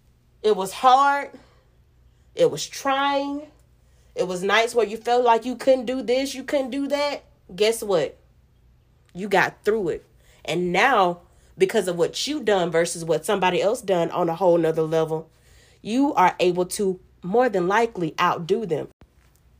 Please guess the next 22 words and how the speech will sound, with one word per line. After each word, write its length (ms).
And 240
in 180
the 180
end, 420
you 180
have 280
yourself 500
to 100
congratulate 880
because 480
you 340
took 260
the 100
time 440
to 120
view 220
the 100
situation 800
from 200
a 60
different 400
standpoint. 760